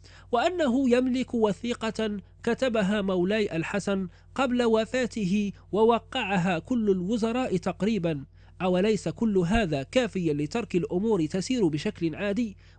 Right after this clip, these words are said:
وأنه لا يمكن تأخير هذا التدخل حتى نصل إلى مراكش، في حين أقسم الكل جماعات وأفراد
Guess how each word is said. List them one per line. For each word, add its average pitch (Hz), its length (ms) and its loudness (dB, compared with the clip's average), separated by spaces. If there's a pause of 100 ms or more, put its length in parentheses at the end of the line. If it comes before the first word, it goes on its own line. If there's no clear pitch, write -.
وأنه 202 640 2 (180)
لا 226 160 2
يمكن 233 480 0
تأخير 208 520 0
هذا 196 340 2
التدخل 180 680 -2 (160)
حتى 262 400 -2
نصل 190 460 0
إلى 208 320 -2
مراكش، 220 680 -2 (260)
في 311 220 -2
حين 294 360 0 (240)
أقسم 277 380 0
الكل 262 520 0 (260)
جماعات 269 720 2
وأفراد 233 1040 -2